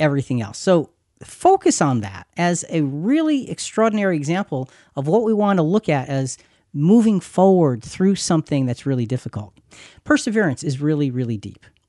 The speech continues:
So, so if it's so, if perseverance, like we're talking about, is such an important thing, why does Jesus say, and, and we're gonna re-quote our theme scripture that Jonathan already mentioned,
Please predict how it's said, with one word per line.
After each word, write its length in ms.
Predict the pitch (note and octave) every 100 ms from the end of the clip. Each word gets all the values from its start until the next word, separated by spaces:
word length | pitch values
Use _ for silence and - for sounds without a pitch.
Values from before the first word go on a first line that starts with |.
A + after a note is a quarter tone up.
| _ - - -
So, 180 | -
so 200 | - B3+
if 180 | A3 G#3+
it's 140 | A3+ -
so, 420 | - F4+ F#4+ D4
if 240 | F#3+ - -
perseverance, 920 | - E4+ D4 F#3+ G3+ C3+ G#2 - -
like 180 | D#3+ E3+
we're 60 | F3
talking 300 | - F#3 E3
about, 140 | C3+
is 80 | B2+
such 280 | - D4 D4+
an 80 | C4
important 400 | - A#3 F3+ E3
thing, 280 | G#3 C#3+ B2+ - _ -
why 260 | C#3+ G#3+ E4
does 260 | F#4+ F4+ A#3+
Jesus 560 | - G#3 G#3 F#3 F3+
say, 540 | - - F#3 A2+ G#2 D3
and, 160 | D3+ D3+
and 240 | D#3 D3+
we're 60 | F3
gonna 200 | F3+ D3+
re-quote 600 | C#3+ G#3 - - F#3 E3+
our 120 | C#3+
theme 300 | C3 - D#3+
scripture 320 | C#3+ E3 - C3
that 100 | A#2
Jonathan 380 | C3 C3+ C3
already 240 | B2 B2+ A#2+
mentioned, 500 | A#2+ C#3+ - G2